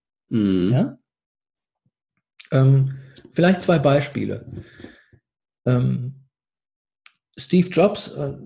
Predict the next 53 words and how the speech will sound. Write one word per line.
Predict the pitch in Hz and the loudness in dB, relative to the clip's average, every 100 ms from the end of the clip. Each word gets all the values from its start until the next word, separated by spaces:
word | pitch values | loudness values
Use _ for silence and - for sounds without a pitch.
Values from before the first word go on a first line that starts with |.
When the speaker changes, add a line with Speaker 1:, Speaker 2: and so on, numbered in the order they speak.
| - | -4
Speaker 2:
ist | 180 175 - - _ - | -2 -2 -8 -20 _ -4
jemand, | 160 170 160 151 | 0 2 0 2
der | 151 151 - - | 2 2 -2 -2
unglaublich | 180 185 156 143 - | 2 4 2 0 0
energetisch | 135 127 135 160 208 - | 2 4 2 2 -2 -2
war | 190 220 233 | -4 -2 -4
und | 151 135 | -4 -2
der | 131 | 0
Speaker 1:
Ja. | |
Speaker 2:
hat | 208 - | 0 0
mit | 160 175 | 0 2
seiner | 170 190 208 160 | 2 4 4 2
Energie | 170 156 139 180 214 - | 2 2 2 2 2 0
ein, | 151 156 143 | -2 -2 -4
eine | 147 147 131 | -4 -2 0
ganze, | 151 190 175 160 147 147 - - - _ - _ - 139 | 0 0 2 4 4 2 -6 -20 -20 _ -20 _ -20 -16
sagen | 156 160 156 | -8 -2 -2
wir | |
mal, | 151 143 | -2 -2
eine, | 147 147 135 135 - - - _ _ _ - - | -2 0 0 -2 -12 -20 -20 _ _ _ -20 -16
ein, | 131 143 156 | -12 -4 -2
ein | 151 151 | 0 2
riesen, | 190 220 220 - - - | 2 4 2 -2 -10 -4
eine | 156 165 | 0 2
riesen | 196 196 | 2 2
Firma | - 240 180 | 2 4 4
an | 120 123 | 4 0
den | 120 | -2
Start | - 110 113 - | -2 -2 -2 -4
gebracht. | 135 - - - - | -12 -10 -12 -14 -10
Und | 127 | -2
alle | 147 | 0
Speaker 1:
Mhm. | |
Speaker 2:
haben | 160 180 | 2 2
gesagt, | 160 165 165 - | 0 0 -2 -2
oh, | 156 | -2
dieser | 135 165 170 | -2 -2 -2
Typ, | - 190 196 139 | 0 0 -2 -2
ja, | 156 160 | -4 -2
der | 143 | -4
kann | - 156 | -4 -2
ja | |
noch | 147 170 | -2 -2
so | 160 | -4
chaotisch | - 147 151 175 160 - | -2 0 0 -2 -4 -2
oder | 143 | -2
noch | 143 156 | -2 -2
so | - | -4
bescheuert | 139 131 - 190 160 135 | -6 -4 0 2 2 0
sein | 147 151 | -2 -2
und | 131 135 | 0 -2
noch | 151 | -2
so, | - 143 135 135 | -2 0 0 -2